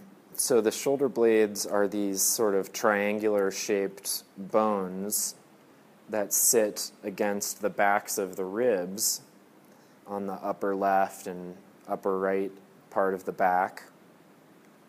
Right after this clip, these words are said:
And what often happens in people with Parkinson's disease and also many, many other people is that the musculature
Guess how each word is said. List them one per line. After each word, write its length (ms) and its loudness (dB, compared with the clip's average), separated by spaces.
And 320 4
what 180 8
often 380 6
happens 920 0
in 160 0
people 320 4
with 240 4
Parkinson's 500 4
disease 400 -2
and 140 -2
also 400 4
many, 320 0
many 260 -2
other 240 2
people 540 -2
is 220 2
that 240 6
the 60 2
musculature 1200 2